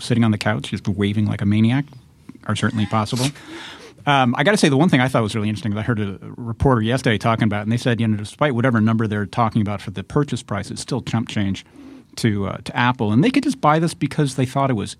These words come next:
interesting. They could just buy this because what the heck, why not? So, I, you know, I don't think there's any guarantee. It's like those patent filings we see all the time. I don't think there's any guarantee we're gonna see this immediately come out in any products, but, you know, they'll have it around. It's something in their intellectual portfolio.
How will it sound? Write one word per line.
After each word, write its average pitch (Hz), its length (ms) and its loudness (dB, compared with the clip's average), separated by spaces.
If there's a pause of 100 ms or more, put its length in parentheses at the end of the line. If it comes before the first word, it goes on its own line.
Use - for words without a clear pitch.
interesting. - 640 -2 (720)
They 170 100 2
could 202 100 -4
just 147 160 -2
buy 127 200 4
this 123 160 0
because 110 520 0
what 131 180 -2
the 117 60 -2
heck, 104 300 -6
why 95 160 -4
not? 92 260 -6 (120)
So, 127 160 2
I, 131 220 4
you 175 140 0
know, 120 120 2
I 135 100 2
don't 160 120 0
think 123 120 0
there's 110 120 -2
any 101 140 0
guarantee. 98 500 -4 (180)
It's 139 120 -6
like 139 140 2
those 117 140 0
patent 110 360 -4
filings 98 340 -6
we 98 80 -10
see 101 120 -10
all 95 80 -10
the 92 60 -14
time. 98 140 -6
I 104 40 -4
don't 104 60 -6
think 98 120 -10
there's 95 100 -10
any 90 120 -8
guarantee 92 360 -8
we're 95 80 -8
gonna 92 160 -12
see 110 140 -8
this - 180 -12 (720)
immediately 147 680 4 (240)
come 135 140 2
out 131 200 2
in 139 140 2
any 131 140 2
products, 131 320 -4
but, 110 340 -6
you 123 80 0
know, 98 240 -4
they'll 127 120 -2
have 139 200 2
it 143 60 0
around. 123 380 2 (100)
It's 135 160 -8
something 117 240 2
in 113 80 4
their 113 160 2
intellectual 113 460 -4
portfolio. 104 800 -4